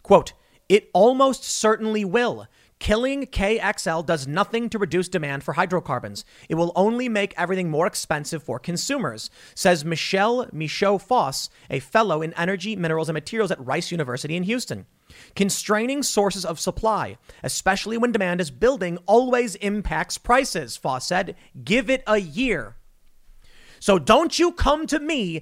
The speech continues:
and say Joe Biden is not responsible for this. They may as well have called this mostly true.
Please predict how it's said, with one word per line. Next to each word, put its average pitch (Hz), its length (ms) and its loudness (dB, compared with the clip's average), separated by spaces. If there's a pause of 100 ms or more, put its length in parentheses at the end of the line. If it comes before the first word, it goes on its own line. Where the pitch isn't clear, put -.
(140)
and 208 160 0
say 214 200 0
Joe 254 340 6
Biden 214 340 2
is 131 160 -6
not 156 460 0
responsible 208 640 2
for 135 160 -6
this. - 400 -6 (280)
They 196 280 4
may 285 200 4
as 196 160 2
well 202 180 2
have 185 120 0
called 185 280 2
this 156 180 -4
mostly 294 420 0
true. 339 540 -2